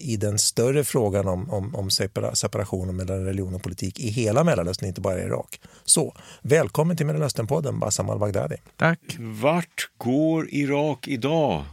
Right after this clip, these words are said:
Speaker 3: undrar våra lyssnare. Och om du, Bassam, skulle välja ut en händelse som du tycker är hoppfull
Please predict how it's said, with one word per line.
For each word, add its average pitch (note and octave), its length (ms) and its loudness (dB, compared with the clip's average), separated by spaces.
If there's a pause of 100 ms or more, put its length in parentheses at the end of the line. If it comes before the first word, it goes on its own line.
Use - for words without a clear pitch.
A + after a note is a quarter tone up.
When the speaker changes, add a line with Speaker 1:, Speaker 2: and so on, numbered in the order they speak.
Speaker 3:
undrar G2+ 440 0
våra F#2+ 320 0
lyssnare. E2 560 -4 (720)
Och A#2+ 360 0
om C#3 180 0
du, E3 440 -2
Bassam, C3 560 -2
skulle C3 260 -2
välja C#3+ 240 0
ut D3+ 280 0
en C#3+ 80 2
händelse C#3 640 0
som C#3+ 160 -2
du C3+ 80 -6
tycker B2 360 -4
är A2+ 140 -2
hoppfull C3+ 880 -4